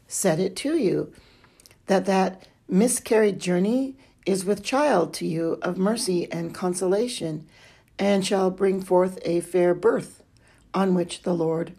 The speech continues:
will attend. Wait on. He that believeth maketh not haste. Isaiah twenty-eight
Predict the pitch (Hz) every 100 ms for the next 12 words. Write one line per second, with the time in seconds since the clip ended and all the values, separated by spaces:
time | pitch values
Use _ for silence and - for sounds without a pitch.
0 | - 175 165 180 - 226 143 - - _
1 | _ _ _ _ _ _ _ _ _ _
2 | 170 180 247 - - - _ _ - 202
3 | 165 - - - _ _ - - - _
4 | _ - - 214 269 269 294 - - 165
5 | - 170 165 214 254 269 254 - - -
6 | 175 220 226 208 196 196 165 165 - _
7 | - 160 - - - - - - 185 151
8 | - 170 175 - - 160 165 - 156 -